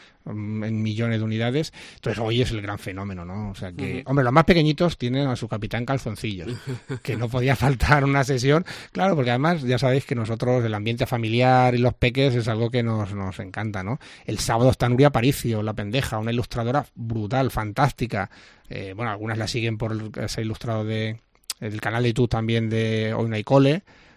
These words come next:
Speaker 1: de Crazy Hats, pero que luego tiene un montón de cuentos infantiles y va a hacer un, además va a hacer una presentación, eh, que empieza con un cuentacuentos, que luego la gente se va a dividir como en cuatro grupos y en cada esquina de la sala van a pasar cosas diferentes y luego la gente va a tener que ir pasando de un sitio a otro. O sea,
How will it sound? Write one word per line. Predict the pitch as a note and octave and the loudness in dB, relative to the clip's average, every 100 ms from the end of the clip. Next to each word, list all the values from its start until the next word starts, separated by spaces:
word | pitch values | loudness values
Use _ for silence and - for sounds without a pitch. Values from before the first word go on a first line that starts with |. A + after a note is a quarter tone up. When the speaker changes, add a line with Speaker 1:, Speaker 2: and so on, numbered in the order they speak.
| _ - | _ -10
Speaker 1:
de | - | -8
Crazy | G#2+ A2+ - A2+ | -4 -2 -2 0
Hats, | C3+ F3 - - | 0 0 -4 -6
pero | A#2+ A2+ A2 G#2+ | 0 2 2 0
que | G2 | -2
luego | G2 G2 | -2 -2
tiene | G#2 G#2 | -2 -4
un | G#2 | -4
montón | G2+ G#2 | -4 -6
de | G#2 | -6
cuentos | A2 G2+ | -6 -6
infantiles | G#2 - G2+ G#2+ G#2+ A2+ A2 | -6 -6 -6 -4 -2 -2 -2
y | |
va | G#2 | -4
a | |
hacer | - A#2 | -2 -2
un, | A#2+ A#2+ | -2 -2
además | A#2+ C3+ D3 | 0 2 2
va | |
a | |
hacer | D#3+ E3 | 2 2
una | E3 | 0
presentación, | C3+ C#3 C#3+ C3 D#3+ E3 G3 _ _ _ _ _ _ _ - | 0 -2 -2 -2 0 0 -4 _ _ _ _ _ _ _ -12
eh, | - A#2 A2+ A2 A2 A2 A2 G#2+ | -6 -4 -2 -2 -2 -2 -2 -4
que | A2 | -2
empieza | C3 D3 | 0 2
con | D#3 | 2
un | C#3+ | 2
cuentacuentos, | D3 C#3 D#3 F3+ E3 F3 F3 F3 E3 - - - _ _ | 2 2 6 6 6 4 4 4 0 -8 -20 -20 _ _
que | - A#2 A#2 A2+ A2+ | -6 -2 0 0 0
luego | A#2+ C#3+ | 2 4
la | D3 | 4
gente | D3+ C#3 | 4 6
se | C#3 | 8
va | |
a | |
dividir | C#3 C3+ D3 | 10 8 6
como | C#3+ C3 | 6 4
en | B2+ | 4
cuatro | C#3 C#3+ C3 C3 | 6 6 6 10
grupos | E3+ F3+ F3 F3 C#3+ | 12 12 10 8 8
y | C#3 | 4
en | |
cada | C3 B2 | 4 2
esquina | - D3 D3 C#3 | 2 4 6 6
de | C#3 | 4
la | B2 | 2
sala | D3 C#3+ C3+ | 4 4 4
van | C#3 | 4
a | C3+ | 2
pasar | B2+ B2 | 2 2
cosas | A2+ C#3 C3+ | 2 4 6
diferentes | B2 - D#3 F3 F3 E3+ D#3+ | 4 6 6 6 6 6 6
y | C3+ | 4
luego | B2+ | 2
la | B2 | 2
gente | C#3 C3 | 0 0
va | C3+ | 0
a | |
tener | C#3 B2+ | 0 -2
que | C3 | -4
ir | |
pasando | B2 C3+ B2 | -4 -2 0
de | C3 | 0
un | |
sitio | B2 B2+ C3 | 0 0 6
a | D3+ | 6
otro. | F#3+ F3+ F3+ | 8 6 4
O | |
sea, | C3+ B2+ | 4 2